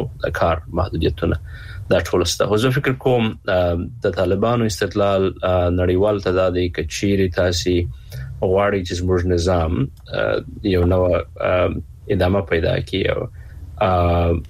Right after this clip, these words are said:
هغه تاسې اجازه راکړي چې موږ په خپل طریقه باندې تر یو څه وخته پورې، آه، دا نظام وچلو. اگر چې دا، یعنی دا یو صحیح استدلال نه دی، زه دې سره موافق نه یم، مګر طالبانو استدلال دا دی که چیرې موږ د خپل پالیسیانو،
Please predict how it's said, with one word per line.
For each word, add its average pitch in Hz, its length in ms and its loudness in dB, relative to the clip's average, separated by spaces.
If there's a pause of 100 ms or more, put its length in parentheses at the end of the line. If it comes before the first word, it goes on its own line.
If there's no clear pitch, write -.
(160)
هغه 98 560 2
تاسې 98 200 0
اجازه 92 320 2
راکړي 101 440 0
چې - 80 -6
موږ 90 280 2 (120)
په - 60 -4
خپل 107 300 -2
طریقه 90 400 0
باندې 98 480 0
تر 101 80 -4
یو 87 120 2
څه - 120 -2
وخته 90 320 0
پورې، 113 540 -2
آه، 92 280 2 (280)
دا 95 100 2
نظام 90 380 2
وچلو. 139 500 0 (100)
اگر 92 220 2
چې 90 160 -4
دا، 95 160 2
یعنی 92 280 2
دا 98 100 2
یو 92 200 2
صحیح 101 260 2
استدلال 95 460 0
نه 131 120 2
دی، 98 200 -2 (400)
زه 92 180 2
دې 95 120 2
سره 92 220 0
موافق 90 440 0
نه 127 60 2
یم، 95 240 0
مګر - 220 -2
طالبانو 95 340 2
استدلال 92 380 -2
دا 95 100 0
دی 92 160 0
که 90 100 -4
چیرې 95 340 0 (100)
موږ 92 160 2 (600)
د 98 80 2
خپل 113 300 0
پالیسیانو، 90 800 0